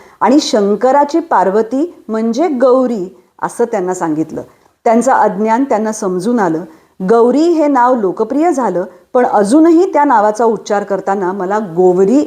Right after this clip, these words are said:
आठवल्याशिवाय राहत नाही. सतरा ऑक्टोबर एकोणीसशे छत्तीसच्या रात्री दीड वाजता प्रभात टॉकीजमध्ये तुकाराम चित्रपटाची ट्रायल झाली. अमृत मंथनच्या वेळी "शा आठवले"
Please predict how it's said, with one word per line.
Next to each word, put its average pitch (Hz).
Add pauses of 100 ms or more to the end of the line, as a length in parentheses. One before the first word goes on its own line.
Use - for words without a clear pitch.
आठवल्याशिवाय 190
राहत 165
नाही. 151 (1400)
सतरा 254
ऑक्टोबर 233
एकोणीसशे 226 (100)
छत्तीसच्या 226
रात्री 190
दीड 208
वाजता 185 (360)
प्रभात 247 (120)
टॉकीजमध्ये 180 (360)
तुकाराम 247
चित्रपटाची 190
ट्रायल 170
झाली. 147 (880)
अमृत 277
मंथनच्या 269
वेळी 233 (280)
"शा -
आठवले" 208